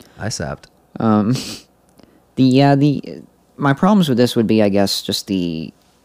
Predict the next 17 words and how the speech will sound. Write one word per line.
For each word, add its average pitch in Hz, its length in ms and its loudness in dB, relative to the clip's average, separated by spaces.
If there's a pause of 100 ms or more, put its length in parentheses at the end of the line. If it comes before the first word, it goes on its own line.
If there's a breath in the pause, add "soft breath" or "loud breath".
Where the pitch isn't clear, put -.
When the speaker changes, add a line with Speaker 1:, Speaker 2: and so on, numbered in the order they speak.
(600)
Speaker 2:
language. 104 680 0
It 98 40 -4
doesn't 95 220 -2
really 92 220 -2
fit - 360 -6
with 90 180 -8
the - 80 -12
setting. 85 600 -6 (200 soft breath)
Speaker 1:
No, 160 120 2
Speaker 2:
I 180 40 4
Speaker 1:
no, 170 80 4
Speaker 2:
wish 131 100 0
Speaker 1:
see, 135 120 0 (120)
I 131 80 -2
don't 156 180 0
mind 110 280 -8
that. - 280 -18